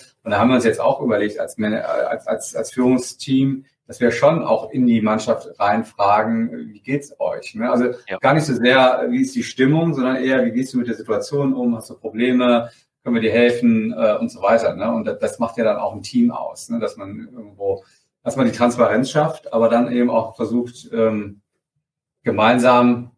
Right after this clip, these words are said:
Speaker 1: äh, über die nächste Welle zu kommen, ne?
Speaker 2: Ja,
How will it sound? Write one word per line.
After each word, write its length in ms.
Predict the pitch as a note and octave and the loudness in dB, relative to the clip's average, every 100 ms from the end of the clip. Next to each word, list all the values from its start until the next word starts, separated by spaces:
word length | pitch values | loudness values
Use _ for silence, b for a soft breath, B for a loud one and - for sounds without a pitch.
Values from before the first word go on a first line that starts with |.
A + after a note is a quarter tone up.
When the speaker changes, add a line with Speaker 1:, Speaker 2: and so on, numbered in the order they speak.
| - | -8
Speaker 1:
äh, 360 | A2+ A#2+ A#2 - - - - A#2 A2 A2 - | -4 -2 -2 -6 -10 -12 -12 -10 -10 -12 -6
über 160 | A#2 | -2
die 100 | A2+ | 2
nächste 300 | A#2 B2 B2+ | 4 2 0
Welle 180 | B2+ B2+ | 2 4
zu 140 | - - | 2 -6
kommen, 320 | - D#2+ D#2+ | -10 -10 -10
ne? 200 | G#2+ A#2+ - _ _ _ _ _ _ _ | -10 -12 -16 _ _ _ _ _ _ _
Speaker 2:
Ja, 200 | A#2+ A2 | 0 0